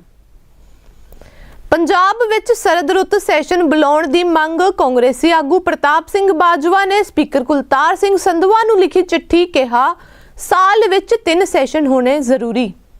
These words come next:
ਪੰਜਾਬ ਹਰਿਆਣਾ ਹਾਈ ਕੋਰਟ ਨੇ ਸ਼ੰਭੂ ਤੇ ਖਨੌਰੀ ਬਾਰਡਰ ਖੋਲ੍ਹਣ ਦੀ ਪਟੀਸ਼ਨ ਤੇ ਸੁਣਵਾਈ ਕਰਨ ਤੋਂ ਕੀਤਾ ਇਨਕਾਰ, ਕਿਹਾ, "ਸੁਪਰੀਮ ਕੋਰਟ ਜਾਓ, ਉੱਥੇ ਮਾਮਲਾ ਪੈਂਡਿੰਗ।" ਪੰਜਾਬ ਦੇ ਖਿਡਾਰੀਆਂ ਲਈ ਵੱਡਾ ਐਲਾਨ, Development Promotion of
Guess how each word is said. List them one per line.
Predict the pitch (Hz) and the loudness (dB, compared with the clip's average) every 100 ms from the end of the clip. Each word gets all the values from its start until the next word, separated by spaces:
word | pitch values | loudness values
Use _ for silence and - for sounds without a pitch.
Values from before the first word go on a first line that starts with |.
| - - - - - - - - - | -20 -20 -20 -20 -20 -20 -20 -10 -2
ਪੰਜਾਬ | 320 320 311 349 | 2 2 2 0
ਹਰਿਆਣਾ | 359 381 381 359 381 | 2 2 2 2 2
ਹਾਈ | 370 359 | 0 0
ਕੋਰਟ | 359 370 381 | 0 0 0
ਨੇ | 359 392 | 0 0
ਸ਼ੰਭੂ | 370 320 320 392 | 0 -2 0 0
ਤੇ | 403 370 | 0 -2
ਖਨੌਰੀ | 370 349 320 330 415 | -2 -2 0 2 2
ਬਾਰਡਰ | 381 349 349 | 2 0 -2
ਖੋਲ੍ਹਣ | 359 339 320 349 | -2 0 0 0
ਦੀ | 339 | 0
ਪਟੀਸ਼ਨ | 339 311 294 294 359 | 0 -2 -2 0 -2
ਤੇ | 349 | -2
ਸੁਣਵਾਈ | 339 302 285 277 277 339 | -2 -2 0 0 0 -2
ਕਰਨ | 339 311 302 | -2 -2 -2
ਤੋਂ | 311 | -2
ਕੀਤਾ | 262 285 302 | -2 -2 -2
ਇਨਕਾਰ, | 294 277 277 277 277 - | -2 -4 -2 0 0 -2
ਕਿਹਾ, | - 247 226 240 349 - - - - | -2 -2 0 -2 -2 -8 -20 -20 -8
"ਸੁਪਰੀਮ | - 427 392 381 427 | -4 -2 0 2 2
ਕੋਰਟ | 415 427 440 427 | 2 2 2 0
ਜਾਓ, | 285 311 330 415 | 0 2 2 2
ਉੱਥੇ | - 294 - 320 | 2 -2 -2 -2
ਮਾਮਲਾ | 269 208 208 247 | 0 0 0 0
ਪੈਂਡਿੰਗ।" | 302 240 240 226 226 190 - - - - - - - - - - - | 0 -4 -2 -2 -2 -6 -14 -20 -20 -20 -20 -20 -20 -20 -20 -10 -2
ਪੰਜਾਬ | 330 311 359 403 | 0 2 2 0
ਦੇ | 403 | -2
ਖਿਡਾਰੀਆਂ | 466 427 359 349 381 415 | 0 0 2 2 2 2
ਲਈ | 415 381 392 | 2 2 2
ਵੱਡਾ | 311 285 294 | 2 0 0
ਐਲਾਨ, | 320 339 339 330 339 | 2 2 2 2 0
Development | 370 370 277 240 277 - 320 370 | 0 0 -2 0 -2 -2 -4 -2
Promotion | 359 320 311 320 415 403 | -2 -2 0 0 0 2
of | 370 | 2